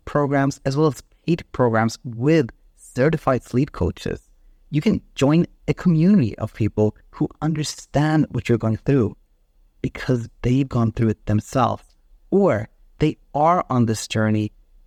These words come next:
of leaving the struggle and arriving where they want to be, just like you, that place of peaceful sleep and peace of mind. So again,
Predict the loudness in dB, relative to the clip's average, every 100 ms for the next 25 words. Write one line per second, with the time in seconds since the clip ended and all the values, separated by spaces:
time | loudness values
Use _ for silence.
0 | _ -2 0 2 2 2 2 0 -2 -4
1 | 0 2 2 -2 _ -2 2 2 0 0
2 | 0 2 2 2 -2 -2 -2 -2 0 -2
3 | -4 _ -4 -2 0 -4 0 0 0 -6
4 | -6 -4 -2 -2 -4 -10 -8 -4 -4 -2
5 | -6 -4 -6 -8 -4 0 0 -2 -6 -6
6 | -4 -6 -6 -2 0 0